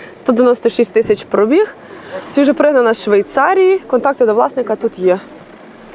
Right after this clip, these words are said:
Так, так, збоку легенько покажу вам. Шестиступенева механіка.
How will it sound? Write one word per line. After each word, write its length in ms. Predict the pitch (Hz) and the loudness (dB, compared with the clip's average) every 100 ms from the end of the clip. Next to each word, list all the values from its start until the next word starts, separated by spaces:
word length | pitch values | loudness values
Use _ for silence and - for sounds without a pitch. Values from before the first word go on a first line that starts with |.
| - - - - | -20 -20 -20 -6
Так, 260 | 190 180 - | -6 -6 -10
так, 160 | 196 190 | -10 -6
збоку 400 | 190 214 - 202 - - - | -2 -2 0 -2 -4 -16 -12
легенько 440 | 202 202 202 214 | -8 -4 -4 -4
покажу 420 | 226 - 262 370 | -10 -8 0 2
вам. 160 | 359 330 - - - - - - - - - - | 2 0 -6 -20 -20 -20 -20 -20 -20 -20 -20 -8
Шестиступенева 760 | 226 - 233 208 214 214 202 | -6 -2 -4 -2 0 0 2
механіка. 600 | 214 226 330 339 302 302 | 0 0 0 0 2 -2